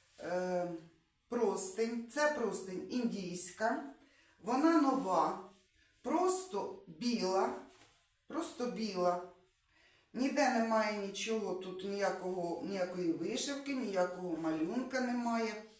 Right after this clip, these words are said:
Просто біла простинь. Е, розмір два двадцять на два десять. Ну, ніби правильно вимірювала. Не менше це точно.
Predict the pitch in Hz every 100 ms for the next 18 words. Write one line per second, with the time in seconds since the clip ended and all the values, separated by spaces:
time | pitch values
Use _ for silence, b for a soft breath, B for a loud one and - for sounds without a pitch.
0 | B B B - 247 302 - - 247 180
1 | 226 233 233 226 185 175 165 - 156 151
2 | B B B B B B - 165 160 156
3 | 127 - - _ 175 269 269 214 208 185
4 | 156 202 226 214 220 196 - 170 185 175
5 | 175 165 165 165 165 170 247 277 - -
6 | _ _ _ _ _ _ 220 196 185 185
7 | 196 208 214 175 165 156 156 151 139 139
8 | 131 131 b b b b b b b -
9 | 220 269 285 277 - 220 208 196 147 143
10 | - -